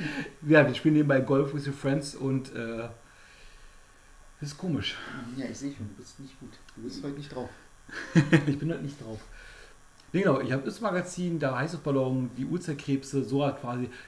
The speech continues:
Speaker 1: das ist, so reicht meine Erinnerung zurück. Aber ich noch richtig, wir haben nebenbei so ein bisschen Google-Suche noch gemacht, deswegen nehmen wir jetzt auch eine Stunde später was geplant. Einmal geguckt, was gab's eigentlich für geiles Spielzeug?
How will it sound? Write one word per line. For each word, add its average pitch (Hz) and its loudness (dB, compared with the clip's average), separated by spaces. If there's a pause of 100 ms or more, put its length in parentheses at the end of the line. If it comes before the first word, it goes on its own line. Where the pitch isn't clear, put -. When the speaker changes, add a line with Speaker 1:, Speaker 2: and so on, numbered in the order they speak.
Speaker 1:
das 139 0
ist, 123 -10
so 135 2
reicht 139 4
meine 135 2
Erinnerung 127 2
zurück. 135 -4
Aber 113 -4
ich 135 0
noch 147 -2
richtig, 185 -6 (360)
wir 143 2
haben 180 4
nebenbei 160 2
so 156 2
ein 143 2
bisschen 143 2
Google-Suche 165 0
noch 151 0
gemacht, 135 0
deswegen 127 -2
nehmen 135 2
wir 135 0
jetzt - -8
auch - -12
eine 123 -6
Stunde 143 -2
später 139 -4
was - -10
geplant. 117 -8 (580)
Einmal 143 2
geguckt, 139 -8
was 131 -4
gab's 143 -6
eigentlich 143 -4
für 131 -4
geiles 135 0
Spielzeug? 143 -4